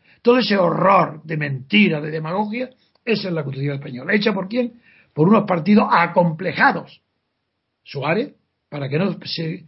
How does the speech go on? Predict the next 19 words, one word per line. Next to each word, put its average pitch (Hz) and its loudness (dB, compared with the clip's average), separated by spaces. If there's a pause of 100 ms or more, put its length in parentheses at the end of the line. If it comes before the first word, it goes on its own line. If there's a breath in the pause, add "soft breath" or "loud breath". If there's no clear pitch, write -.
creyera 180 2
que 165 -6
continuaba 151 0
el 147 -2
franquismo. 117 -10 (380 soft breath)
Y 165 6
otros 247 4
partidos 170 -4
acomplejados, 165 0
el 156 -2
psoe, 214 0 (200)
en 156 0
busca 208 4
de 180 -2
poder, 185 0 (1400)
y 175 6
otro 226 4
partido 170 -4
acomplejado 165 -2